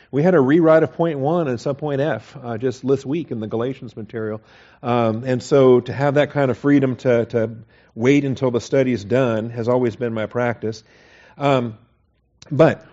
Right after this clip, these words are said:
once the study is complete, what happens is the, the notebooks get finished, the other notes get finished,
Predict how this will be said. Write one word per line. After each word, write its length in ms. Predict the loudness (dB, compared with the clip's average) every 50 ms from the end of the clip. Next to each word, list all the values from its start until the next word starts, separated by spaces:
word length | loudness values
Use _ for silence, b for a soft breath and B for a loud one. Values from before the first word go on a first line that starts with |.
| _
once 340 | -2 2 4 4 4 2 0
the 100 | -2 -2
study 260 | 2 4 4 6 6
is 80 | 6 4
complete, 560 | 2 -2 -4 -2 0 0 0 2 2 2 2
what 140 | 2 0 -2
happens 400 | -2 -2 -4 -2 -2 -2 0 0
is 140 | 0 0 0
the, 100 | 0 -2
the 300 | 0 0 2 2 2 2
notebooks 500 | 2 2 2 2 2 2 0 -2 0 0
get 180 | -2 -2 0
finished, 400 | -2 -2 -2 0 0 -2 -2 -2
the 80 | -2 0
other 140 | 0 0 0
notes 220 | 0 -2 -2 -2
get 260 | -2 -2 -2 -4 -4
finished, 400 | -4 -4 -2 -2 -2 -4 -6 -10